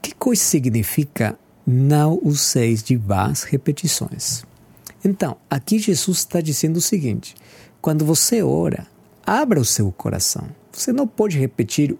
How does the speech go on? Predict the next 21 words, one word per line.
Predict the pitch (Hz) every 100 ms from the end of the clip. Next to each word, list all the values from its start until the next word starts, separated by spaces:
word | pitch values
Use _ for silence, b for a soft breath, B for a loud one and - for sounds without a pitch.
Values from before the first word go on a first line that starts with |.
| 139
um, | 139 131 127
uma, | 127 123 117 -
uma | 123 120
frase, | 95 - 101 101 127 135 104 95 95 B B B -
uma | 120
coisa | 107 127 -
que | -
você | 107 95 - 117
aprendeu | 107 - 123 110 98 113 135 117 95 B B B -
e, | 107 104
e | 107
vai | 131
repetir | 127 - 131 143
sempre, | 113 - 160 196 185 131
sempre | - 147 143 123
para | - 101
Deus. | 92 101 101 -
Você | 127 - 208
tem | - 196
que | 247
expressar, | - - 240 233 - - -